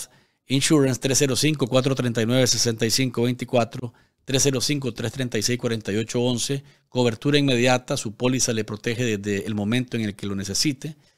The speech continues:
sin restricciones de edad, sin variaciones en los precios en función de la edad o nacionalidad, sin cuestionarios de salud. Así que disfrute su viaje con el seguro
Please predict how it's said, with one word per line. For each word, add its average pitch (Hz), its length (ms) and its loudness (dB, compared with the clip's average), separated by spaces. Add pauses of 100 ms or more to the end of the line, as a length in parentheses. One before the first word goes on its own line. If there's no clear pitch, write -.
(220)
sin - 240 2
restricciones 135 560 0
de 110 80 0
edad, 120 400 2 (340)
sin 202 360 4
variaciones 135 440 4
en 120 60 0
los 107 140 -2
precios 123 340 0
en 101 100 -2
función 123 460 -2
de 120 100 0
la 101 100 0
edad 113 420 0
o 113 80 -4
nacionalidad, 104 680 -2 (220)
sin 196 280 2
cuestionarios 117 500 -2
de 110 100 -2
salud. 98 300 -4
Así 123 180 -4
que 139 240 -2 (420)
disfrute 165 460 0
su 135 140 -2
viaje 175 600 2
con 123 220 -2
el 98 140 -2
seguro 135 480 2